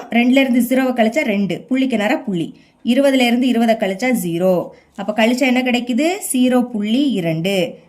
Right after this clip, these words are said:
ரெண்டுலயும் P இருக்கிறதுனால P-யை ஒரு வாட்டி எழுதிக்கணும். இங்கே சென்டர்ல மைனஸ், கழிங்க. அறுநூற்றி பத்துல இருந்து அறுநூற்றி ஆறை கழிச்சா நாலு. இனி P தான் கண்டுபிடிக்கணும், அதனால P-யை மட்டும் வச்சுக்கலாம். இந்த சைடு நாலு இருக்கு,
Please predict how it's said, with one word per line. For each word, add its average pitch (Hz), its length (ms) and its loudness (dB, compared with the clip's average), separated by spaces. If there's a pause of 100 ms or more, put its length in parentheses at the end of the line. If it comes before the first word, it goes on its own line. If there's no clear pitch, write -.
(160)
ரெண்டுலயும் 254 420 2
P 269 180 2
இருக்கிறதுனால 202 500 -2 (140)
P-யை 262 280 2
ஒரு 202 140 0
வாட்டி 185 260 0
எழுதிக்கணும். 165 500 -4 (600)
இங்கே 285 140 4 (100)
சென்டர்ல 254 300 4 (100)
மைனஸ், 196 300 -2 (100)
கழிங்க. 269 280 4 (100)
அறுநூற்றி 254 380 2
பத்துல 226 320 2
இருந்து 226 220 4 (120)
அறுநூற்றி 240 440 2
ஆறை 220 200 2
கழிச்சா 196 300 -2 (160)
நாலு. 175 400 -2 (480)
இனி 220 180 0
P 254 200 0
தான் 269 140 0
கண்டுபிடிக்கணும், 226 560 2
அதனால 220 260 4
P-யை 240 180 0
மட்டும் 226 200 2
வச்சுக்கலாம். 226 440 -2 (420)
இந்த 214 180 -4
சைடு 240 300 4
நாலு 220 240 2
இருக்கு, 247 280 -2